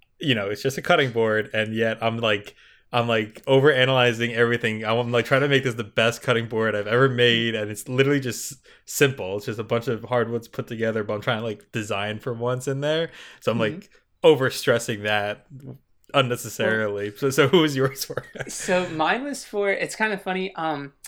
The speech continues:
Speaker 2: the neighborhood I grew up in, it was really cool because our backyards are all kind of conjoined together. So one of the neighbors, backyard neighbors, um, their daughter, uh, she wanted to get a cutting board for her parents who are moving to North Carolina.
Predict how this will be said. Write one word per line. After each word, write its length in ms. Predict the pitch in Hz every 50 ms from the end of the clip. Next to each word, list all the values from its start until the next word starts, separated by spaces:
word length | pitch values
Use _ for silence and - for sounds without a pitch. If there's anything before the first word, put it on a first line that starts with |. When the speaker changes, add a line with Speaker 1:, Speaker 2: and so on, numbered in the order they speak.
| - _ _
Speaker 2:
the 80 | 165 165
neighborhood 320 | 170 185 202 220 233 233
I 80 | 220 202
grew 220 | 185 190 175 165
up 200 | 165 160 160 -
in, 180 | 147 143 139 147
it 60 | 156
was 180 | 156 143 147 -
really 220 | 175 190 190 185
cool 240 | 185 - 180 170 160
because 520 | 160 156 - 151 143 143 135 139 - - _ -
our 120 | 151 143
backyards 520 | 143 170 156 151 151 - 156 143 139 139 -
are 100 | - -
all 160 | 147 147 143
kind 200 | 143 - 156 139
of 60 | 135
conjoined 400 | - 156 139 135 143 139 135 135
together. 500 | 139 131 139 135 139 143 165 175 185 180 _
So 160 | - - 170
one 300 | 151 139 143 156 165 180
of 160 | 185 170 160 156
the 160 | 156 156 151
neighbors, 840 | 147 147 151 156 156 151 147 135 139 135 135 143 151 - - - - _ -
backyard 1120 | 156 151 147 147 - _ _ _ _ _ - 339 330 - 147 151 147 143 139 139 143 147
neighbors, 720 | 156 151 151 143 139 135 - 143 135 135 139 135 - - - - - - _ _ -
um, 340 | 156 143 139 139 139 135 - - _
their 720 | 185 147 139 147 147 151 156 170 175 175 185 185 185 185 - -
daughter, 640 | - 170 160 151 147 139 139 139 135 139 151 160 - _ _ _ _ _ _ _ _ -
uh, 200 | 175 151 143 139
she 260 | 139 - - 190 180
wanted 280 | 170 170 170 165 170 156
to 60 | 175
get 300 | 147 147 160 151 151 -
a 60 | 151 151
cutting 360 | - - 170 156 151 156 151
board 300 | 147 151 147 147 147 -
for 160 | - 156 147
her 140 | 143 143 139
parents 500 | - - - 165 160 160 160 160 - -
who 100 | - 156
are 60 | 143
moving 340 | 143 147 151 156 147 151 135
to 100 | - 143
North 320 | 139 139 143 143 139 - -
Carolina. 760 | - 143 139 135 131 135 135 135 - - - - - -